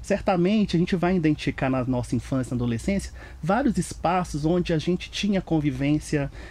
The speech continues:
é, efetiva, com os diferentes, né, com pares, certamente na rua, com os nossos vizinhos, na família, no clube. Espaços concretos onde, é, os conflitos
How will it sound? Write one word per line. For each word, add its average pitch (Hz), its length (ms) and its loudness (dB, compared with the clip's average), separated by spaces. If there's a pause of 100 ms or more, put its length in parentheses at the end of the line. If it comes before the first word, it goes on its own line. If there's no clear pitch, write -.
(140)
é, 117 480 0 (240)
efetiva, 107 640 -2 (140)
com 147 180 2
os - 240 -4
diferentes, 131 880 -2 (320)
né, 139 160 2
com 139 380 0 (360)
pares, 127 680 2 (400)
certamente 131 640 0
na 127 80 0
rua, 120 760 0 (180)
com 135 120 -6
os 120 100 -4
nossos 123 260 -4
vizinhos, 117 800 0 (300)
na 143 100 -2
família, 123 640 2
no 135 140 0 (140)
clube. 131 560 0 (480)
Espaços 214 720 0
concretos 185 920 0
onde, 160 500 2 (340)
é, 117 480 0 (160)
os - 120 -6
conflitos - 680 -2